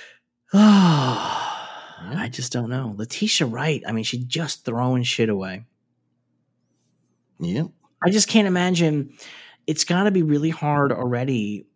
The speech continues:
Speaker 1: for a young black woman trying to get roles. Like, it's gotta be already challenging. There's a lot of structural things in place between her and success. And she has to work ten times harder than many of her white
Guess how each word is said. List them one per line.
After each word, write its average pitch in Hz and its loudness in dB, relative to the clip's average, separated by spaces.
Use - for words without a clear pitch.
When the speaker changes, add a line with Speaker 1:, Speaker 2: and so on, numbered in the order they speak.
Speaker 1:
for 123 -2
a 120 2
young 117 0
black 110 -2
woman 101 -4
trying 104 -2
to 104 -8
get 104 -4
roles. 110 -4
Like, 101 -8
it's 110 -8
gotta 113 -6
be 180 0
already 180 0
challenging. 143 -4
There's 107 -4
a 113 -6
lot 113 -4
of 139 -4
structural 151 -2
things 151 -2
in 139 0
place 143 -4
between 131 -2
her 135 0
and 127 -2
success. - -6
And 110 -6
she - -4
has 143 -6
to 151 0
work 123 -2
ten 175 -2
times 175 0
harder 196 2
than 123 -2
many 131 0
of 127 -4
her 135 2
white 120 -4